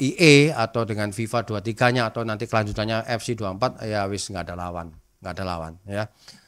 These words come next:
Nah, itu ya. Ah, kemudian saya ngomongin masalah pes dua satu ini ya. pes dua satu ini kan, eh, sekarang sudah nggak diproduksi,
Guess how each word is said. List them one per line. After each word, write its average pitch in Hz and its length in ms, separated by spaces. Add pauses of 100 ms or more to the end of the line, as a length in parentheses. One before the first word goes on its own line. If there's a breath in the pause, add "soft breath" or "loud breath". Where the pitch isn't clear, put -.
(500 soft breath)
Nah, 143 160 (160)
itu 156 320
ya. 117 240 (560 soft breath)
Ah, 170 120
kemudian 208 440
saya 185 400 (240)
ngomongin 165 400
masalah 139 680
pes - 280
dua 107 240
satu 101 360
ini 90 200
ya. 82 40 (600 loud breath)
pes 131 240
dua 117 160
satu 117 360
ini 135 200
kan, 156 320 (1300)
eh, 107 240
sekarang 123 480
sudah 110 280
nggak 90 200
diproduksi, 95 600